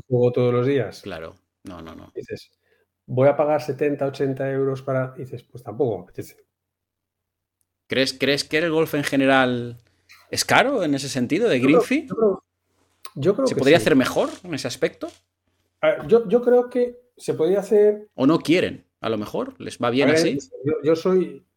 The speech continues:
Speaker 1: soy consciente que, evidentemente, el mantenimiento de un campo de golf, eh, conlleva mucho gasto. Esto es evidente que conlleva mucho gasto. Ahora, yo, yo creo que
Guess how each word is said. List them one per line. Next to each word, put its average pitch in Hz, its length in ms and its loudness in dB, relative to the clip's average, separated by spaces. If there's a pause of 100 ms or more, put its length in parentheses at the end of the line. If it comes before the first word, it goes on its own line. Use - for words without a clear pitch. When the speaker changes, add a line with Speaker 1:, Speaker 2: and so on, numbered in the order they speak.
(160)
Speaker 1:
soy 143 180 0
consciente 147 340 -2
que, 151 60 -4
evidentemente, 123 460 -2
el 107 60 -6
mantenimiento 107 480 -8
de 120 60 -2
un 120 60 -2
campo 120 300 -4
de 123 80 -2
golf, 156 320 -2 (560)
eh, 104 520 -8 (520)
conlleva 113 300 -2
mucho 131 280 -2
gasto. 123 340 -8 (340)
Esto 127 220 -14
es - 120 -16
evidente 117 360 -8
que 127 120 -4
conlleva 107 260 -8
mucho 101 300 -14
gasto. - 320 -20 (720)
Ahora, 120 340 -6
yo, 127 220 0
yo 143 320 2
creo 156 360 6
que 156 480 -4